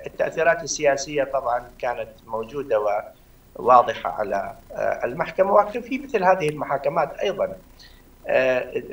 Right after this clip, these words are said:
تحصل أن، وأهمية القضاء يظهر في مثل هذه المحاكمات وليس في قضايا أخرى،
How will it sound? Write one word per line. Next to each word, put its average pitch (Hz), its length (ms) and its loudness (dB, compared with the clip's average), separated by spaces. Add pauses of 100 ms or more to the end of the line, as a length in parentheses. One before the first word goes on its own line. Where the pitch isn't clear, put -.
(140)
تحصل 120 520 4 (520)
أن، 113 400 2 (840)
وأهمية 180 440 8
القضاء 180 680 8
يظهر 156 680 0
في 160 120 -6
مثل 190 280 -4
هذه 139 240 0
المحاكمات - 580 -14 (800)
وليس 180 360 4
في 139 380 -2
قضايا 131 540 2
أخرى، - 220 -8